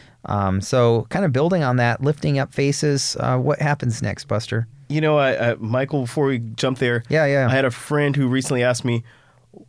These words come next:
Speaker 2: you know, uh, there's a pastor who preached here Sabbath for Elevate,
Speaker 1: Oh,
Speaker 2: and
Speaker 1: yeah.
Speaker 2: he's, he's only been a Christian for seven years.
Speaker 1: Soups, that's
Speaker 2: Phenomenal.
Speaker 1: crazy, man.
Speaker 2: Yes, he is the, his word, the knowledge of the word is so great.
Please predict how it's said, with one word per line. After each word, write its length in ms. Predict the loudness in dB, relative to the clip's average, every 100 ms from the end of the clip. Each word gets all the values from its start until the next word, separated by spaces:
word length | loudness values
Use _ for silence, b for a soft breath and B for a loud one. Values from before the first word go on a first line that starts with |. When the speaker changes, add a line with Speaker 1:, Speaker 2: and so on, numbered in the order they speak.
| _
Speaker 2:
you 100 | -2
know, 180 | 2 2
uh, 280 | 2 2 -2
there's 260 | -2 -2 0
a 60 | -2
pastor 380 | -2 -2 0
who 60 | -2
preached 380 | -2 -4 -2 0
here 220 | 2 2
Sabbath 500 | 0 0 2 0 -2
for 140 | -2
Elevate, 580 | 0 2 2 2 0 -2 -2
Speaker 1:
Oh, 40 | 2
Speaker 2:
and 200 | 4 4
Speaker 1:
yeah. 140 | 4 0 B B
Speaker 2:
he's, 200 | -4 -4
he's 200 | -4 -2
only 140 | 2 2
been 120 | 0
a 40 | -2
Christian 400 | -2 -2 0 -2
for 560 | 0 2 2 2 0 -6 _ _ -14
seven 340 | -2 0 2
years. 440 | 2 2 0 -2 -12 b b
Speaker 1:
Soups, 280 | -4 0 2
that's 180 | 4 4
Speaker 2:
Phenomenal. 280 | 4 6 6
Speaker 1:
crazy, 160 | 6
man. 280 | 4 4 2
Speaker 2:
Yes, 280 | 2 2 2
he 80 | 0
is 160 | 0 0
the, 140 | 0 0
his 200 | -2 -2
word, 420 | -2 0 2 0 -2 -2
the 140 | 0
knowledge 340 | 2 2 0
of 60 | -2
the 80 | 0
word 160 | 2
is 100 | 0
so 120 | 0 0
great. 340 | 0 0